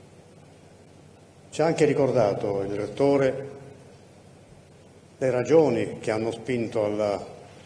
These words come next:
i Visconti a istituire questo Ateneo. La terribile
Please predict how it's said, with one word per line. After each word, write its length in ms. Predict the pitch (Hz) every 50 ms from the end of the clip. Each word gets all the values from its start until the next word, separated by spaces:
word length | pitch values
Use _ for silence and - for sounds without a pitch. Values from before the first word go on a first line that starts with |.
| - - -
i 80 | 143
Visconti 640 | 123 123 113 - - - 123 127 123 120 117 - 131
a 40 | 113
istituire 760 | 110 - - - 135 123 123 123 120 117 110 - - - - - - - - - - - - - - - - - - - - - - - - - - - -
questo 300 | - 127 127 120 - 127
Ateneo. 440 | 117 - - 117 113 110 101 90 87 - - - - - - - - - - - - - - - - - - - - - - - - - - - - - - -
La 140 | 127 117 110
terribile 880 | - 127 117 104 123 139 123 120 135 127 120 123 123 113 - - -